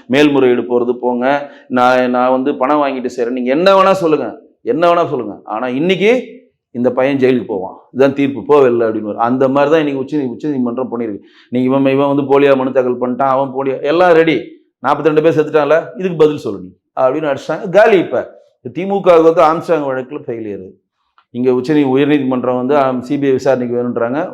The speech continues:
நேரா அங்க போறாங்க, கொட்டுப்பட்டி வெளியே வருது. அஹ், அண்ணா நகர் கு-, கு-, சிறுமியோட பாலியல் வழக்குல உச்சநீதிமன்றம் விசாரிக்க வேணாம், அஹ், சி பி ஐ விசாரிக்க வேணாம், நாங்க சி பி சி ஐ விசாரிக்கிறோம்னு சொல்லிட்டு இங்க சி பி ஐ ஆர்டர் பண்ணுச்சு.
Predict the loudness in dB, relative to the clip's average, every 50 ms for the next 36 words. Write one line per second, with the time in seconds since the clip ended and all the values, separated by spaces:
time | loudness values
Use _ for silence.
0 | -10 -8 -4 0 2 4 4 4 4 2 0 -4 -4 -4 -6 -6 -6 -6 -4 -2
1 | -2 -2 -2 -4 -4 -4 -4 -4 -4 -4 -4 -4 -4 -6 -6 -8 -10 -10 -10 -12
2 | -14 _ _ _ _ _ _ _ -2 0 2 4 4 4 4 4 4 4 6 6
3 | 4 4 2 0 -4 -6 -6 -2 -2 -2 -2 -2 -4 -6 -6 -4 -2 -2 0 0
4 | 0 2 4 4 4 4 2 2 0 -2 0 2 2 2 0 0 -2 -2 -2 -2
5 | -2 -2 -4 -4 -4 -4 -4 -2 0 0 0 0 -2 -4 -4 -2 -4 -4 -4 -6
6 | -10 -16 -20 _ -6 -4 -4 -2 0 2 0 2 2 0 0 0 2 2 2 2
7 | 2 0 -2 -2 -2 -2 -2 0 0 -2 -2 -4 -6 -6 -6 -4 -4 -4 -2 0
8 | 0 0 0 0 0 0 0 0 0 -2 -4 -4 -4 -4 -6 -6 -4 -4 -4 -4
9 | -4 -2 -2 -2 2 4 4 6 6 6 4 2 0 -2 -6 -8 -10 -12 -14